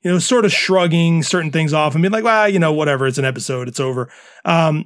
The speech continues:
and I understand why that bothers some people, but I really think, uh, that, you know, with a show like that, if you don't take some chances, um, as the show grows, then you really do get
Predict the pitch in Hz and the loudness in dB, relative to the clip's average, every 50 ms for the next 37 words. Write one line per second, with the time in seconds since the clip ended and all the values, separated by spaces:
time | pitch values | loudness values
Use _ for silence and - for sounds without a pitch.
0 | _ _ - 185 190 185 190 196 196 190 185 - - 196 185 180 175 165 165 156 | _ _ -2 0 2 2 2 2 2 0 0 0 0 0 0 2 2 2 2 2
1 | 160 160 156 147 147 139 131 131 147 143 143 143 143 139 135 131 131 - - _ | 2 0 0 -2 -4 -6 -6 -4 -2 0 0 0 0 0 -2 -2 -4 -8 -10 _
2 | _ _ _ _ _ - - 151 135 131 123 135 131 123 127 131 143 143 147 147 | _ _ _ _ _ -6 -4 -4 -4 -2 -4 -4 -6 -6 -4 -4 -2 0 0 2
3 | 170 196 208 202 190 185 - 180 175 170 165 170 - _ _ _ _ _ _ _ | 2 2 2 0 0 0 -2 -2 0 0 -4 -6 -10 _ _ _ _ _ _ _
4 | _ 160 156 151 151 147 147 135 151 151 147 143 139 - _ _ _ _ _ _ | _ -4 -2 -2 -2 -2 -2 -2 -2 -2 -2 -2 -4 -6 _ _ _ _ _ _
5 | _ _ _ _ - 202 190 180 170 - - _ _ _ _ - 208 233 277 277 | _ _ _ _ -2 0 2 2 0 -2 -6 _ _ _ _ -4 -2 2 2 2
6 | 220 - - 233 214 208 196 185 170 143 175 175 175 165 165 147 170 165 143 180 | 2 2 2 2 4 4 2 2 0 0 0 0 2 0 0 0 -2 0 0 0
7 | 190 180 170 - 180 156 - - 139 123 - - 151 156 151 151 143 - 160 151 | 0 0 -2 -4 -4 -4 -4 -6 -6 -6 -6 -6 -4 -4 -4 -4 -4 -2 -2 -2
8 | 151 143 139 135 - - _ _ _ _ _ _ _ - 147 143 151 156 156 165 | -4 -4 -6 -10 -10 -12 _ _ _ _ _ _ _ -6 -4 -4 -2 -2 0 0
9 | 170 170 160 151 156 143 - - 175 160 151 131 120 139 143 151 156 165 175 180 | 2 2 0 0 -2 -2 0 0 0 -2 -2 -2 -2 -2 -2 0 0 0 0 0
10 | 175 156 143 175 170 165 170 175 180 185 180 175 151 127 143 160 160 151 143 151 | -2 -2 -2 0 2 2 2 2 2 2 2 0 0 0 0 0 0 0 -2 -4
11 | 143 - | -6 -8